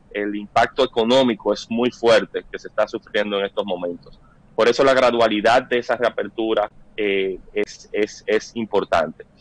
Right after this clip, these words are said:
Entonces, eh, esas medidas de corto plazo, eh, tienen su razón de ser. Eh, la aspiración no sería a volver a la normalidad,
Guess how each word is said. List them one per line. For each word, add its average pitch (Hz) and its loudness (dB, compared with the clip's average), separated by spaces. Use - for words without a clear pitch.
Entonces, 127 2
eh, 120 4
esas 147 2
medidas 135 2
de 104 -2
corto 120 2
plazo, 113 2
eh, 101 -2
tienen 120 -2
su 110 -4
razón 107 -2
de 101 -6
ser. 107 -4
Eh, 113 2
la 127 4
aspiración 135 0
no 127 0
sería 120 2
a 101 -2
volver 107 2
a 120 4
la 113 2
normalidad, 110 0